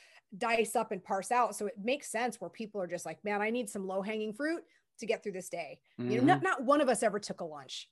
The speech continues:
Speaker 1: We all
Speaker 2: <laughs>
Speaker 1: said we did. Not one of us did. We sat there and we shoved food in our mouth. I still eat like a seagull at the beach. I don't know how to eat
Speaker 2: <laughs>
Speaker 1: slowly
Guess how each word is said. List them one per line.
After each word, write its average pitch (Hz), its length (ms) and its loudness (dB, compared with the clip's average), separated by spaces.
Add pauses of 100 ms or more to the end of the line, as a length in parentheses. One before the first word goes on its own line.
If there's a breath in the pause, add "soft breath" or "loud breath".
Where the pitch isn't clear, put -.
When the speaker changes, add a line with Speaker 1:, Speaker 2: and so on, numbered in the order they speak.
(200)
Speaker 1:
We 254 80 10
all - 100 10
Speaker 2:
<laughs> - 20 8
Speaker 1:
said 262 340 6
we 196 100 -4
did. 156 320 -6 (240)
Not 247 220 2
one 277 180 4
of 247 80 4
us 226 160 0
did. 143 300 -10 (280)
We 202 80 -4
sat 254 280 6
there 262 140 12
and 233 120 4
we 214 80 -2
shoved 254 500 4
food 277 200 4
in 240 60 2
our 196 100 0
mouth. 185 280 -2
I 240 100 2
still 370 300 4
eat 277 160 2
like 226 140 2
a 196 60 0
seagull 214 320 0
at 180 100 -2
the 185 80 -6
beach. 190 380 -4
I 220 80 4
don't 254 100 6
know 262 60 10
how - 120 12
to - 160 12
eat 208 120 12
Speaker 2:
<laughs> - 0 -
Speaker 1:
slowly 202 580 6